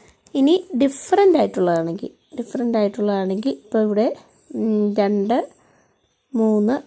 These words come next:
എന്ന് പറയുന്ന ഒരു നമ്പറും ഇവിടെ അഞ്ച്, നാല് എന്ന് പറയുന്നത്. ഇവിടെ കണ്ടില്ലേ? ഇവിടെ എല്ലാം വ്യത്യസ്തമായിട്ടാണ്. എന്ന് വെച്ചാൽ എക്സുകൾ രണ്ടും വ്യത്യസ്തം, വൈകൾ രണ്ടും വ്യത്യസ്തം. അപ്പം അങ്ങനെ വരുമ്പോൾ നമ്മൾ ഇവിടെ, ഇവിടെ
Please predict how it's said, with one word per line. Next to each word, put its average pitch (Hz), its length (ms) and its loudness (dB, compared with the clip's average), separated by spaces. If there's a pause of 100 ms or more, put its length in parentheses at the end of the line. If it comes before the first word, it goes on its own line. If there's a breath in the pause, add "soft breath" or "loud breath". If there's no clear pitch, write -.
എന്ന് 214 200 0
പറയുന്ന 202 320 2
ഒരു 214 140 -4
നമ്പറും 190 360 -2 (180)
ഇവിടെ 208 240 0 (800 loud breath)
അഞ്ച്, 214 380 0 (1300)
നാല് 202 340 0 (100)
എന്ന് 247 180 -4
പറയുന്നത്. 190 360 -2 (140)
ഇവിടെ 285 200 0
കണ്ടില്ലേ? 220 280 2
ഇവിടെ 226 220 2
എല്ലാം 247 280 0
വ്യത്യസ്തമായിട്ടാണ്. 214 760 -6 (100)
എന്ന് 220 140 -8
വെച്ചാൽ 302 200 -4 (100)
എക്സുകൾ 302 360 -2 (140)
രണ്ടും 254 240 0 (160)
വ്യത്യസ്തം, 214 520 -2 (500 loud breath)
വൈകൾ 220 320 2 (120)
രണ്ടും 202 280 0 (240)
വ്യത്യസ്തം. - 420 -8 (440 loud breath)
അപ്പം - 180 -6
അങ്ങനെ 254 260 2
വരുമ്പോൾ 220 300 -2
നമ്മൾ 202 200 -2
ഇവിടെ, 185 180 -4 (120)
ഇവിടെ 294 240 2